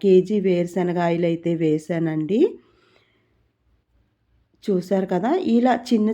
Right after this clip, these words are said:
చిన్నగా కట్ చేసుకున్న ముక్కల్ని పైకి కిందకి కలుపుకుంటూ, కొద్దిగా టైం పడుతుందండి.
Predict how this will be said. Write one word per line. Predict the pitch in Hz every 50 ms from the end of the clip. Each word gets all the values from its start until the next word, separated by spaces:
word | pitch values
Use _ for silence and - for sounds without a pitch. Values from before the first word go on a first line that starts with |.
| 220 -
చిన్నగా | 254 240 247 247 247 247 247 254 247 247 -
కట్ | 240 220 226 - - 233
చేసుకున్న | 233 233 233 - 226 220 214 214 214 208 196
ముక్కల్ని | 185 190 - - - 190 185 185 185 190 185 - - - _ _ _ _ _ _ _ _ _ _ _ _ -
పైకి | 208 190 185 190 196 - 226 226 226
కిందకి | - 208 190 185 185 185 202 196 202 -
కలుపుకుంటూ, | 180 156 160 160 - - - 180 170 165 165 160 180 180 175 - -
కొద్దిగా | - 190 165 160 - 208 202 226 233 233 226
టైం | 208 180 180 185 196 196
పడుతుందండి. | 220 196 202 - 202 185 185 180 175 180 180 233